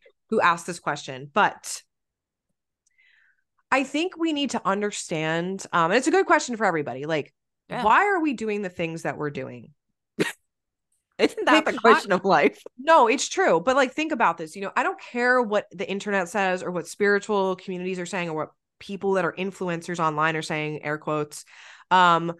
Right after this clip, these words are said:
Speaker 2: Hecate is part of Hellenism. So if you do wanna worship Hecate, it's an open practice. Anybody can worship any Greek god.
Speaker 1: I am
Speaker 2: You can
Speaker 1: welcome.
Speaker 2: petition them. You can ask them for things, but we cannot remove them from the concept of Hellenism.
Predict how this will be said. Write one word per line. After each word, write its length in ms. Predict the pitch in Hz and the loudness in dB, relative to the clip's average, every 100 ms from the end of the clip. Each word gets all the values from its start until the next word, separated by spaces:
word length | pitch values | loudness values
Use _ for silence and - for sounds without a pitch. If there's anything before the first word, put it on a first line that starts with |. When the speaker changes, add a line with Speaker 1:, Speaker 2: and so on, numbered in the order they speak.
| _ _ _ | _ _ _
Speaker 2:
Hecate 640 | 285 285 240 294 330 381 | -2 -2 2 2 4 -2
is 100 | 302 | -2
part 200 | - 233 | -4 -4
of 60 | 180 | -2
Hellenism. 640 | 185 165 135 135 131 170 _ _ _ | -4 -4 -6 -10 -12 -14 _ _ _
So 200 | - 240 | 4 4
if 120 | 226 | 6
you 120 | 233 226 | 2 0
do 220 | 302 494 | 2 2
wanna 160 | 415 254 | 2 2
worship 400 | 170 175 180 - | 0 -2 -6 -8
Hecate, 600 | 170 156 139 165 151 139 | -6 -2 -2 -2 -4 -4
it's 160 | 254 349 | -6 -4
an 80 | |
open 260 | 349 339 233 | -4 -4 -6
practice. 440 | - 196 196 143 | -2 -2 -2 -8
Anybody 380 | 156 190 185 160 | -6 -6 -4 -4
can 180 | 151 156 | -6 -8
worship 420 | 151 156 151 131 _ | -6 -6 -6 -8 _
any 240 | 156 196 170 | -4 -4 -4
Greek 260 | 147 143 - | -8 -14 -4
god. 380 | 139 113 147 _ _ _ _ | -2 -2 -8 _ _ _ _
Speaker 1:
I 100 | - | -4
am 80 | 180 | -2
Speaker 2:
You 40 | |
can 0 | |
Speaker 1:
welcome. 340 | 143 202 208 143 | -2 -4 -6 -10
Speaker 2:
petition 440 | 180 214 196 208 | -8 -6 -4 -2
them. 200 | 202 196 | 0 0
You 140 | 175 147 | -2 -8
can 100 | 160 | -6
ask 320 | 135 165 - | -2 -2 -2
them 140 | 175 | -6
for 160 | 170 160 | -6 -8
things, 460 | 151 139 143 147 - - - - - | -6 -8 -8 -10 -14 -20 -20 -18 4
but 200 | 247 208 | 4 4
we 140 | 254 | -2
cannot 560 | - - 269 294 285 247 | -6 -4 -2 2 0 0
remove 420 | 220 202 240 269 | -4 -2 -4 -4
them 280 | 202 160 156 | -2 -2 -4
from 200 | 190 180 | -8 -8
the 80 | 170 | -10
concept 520 | - 196 196 165 160 | -4 -4 -4 -8 -8
of 80 | 151 | -8
Hellenism. 680 | 202 190 147 123 - - | -4 -2 -4 -10 -16 -20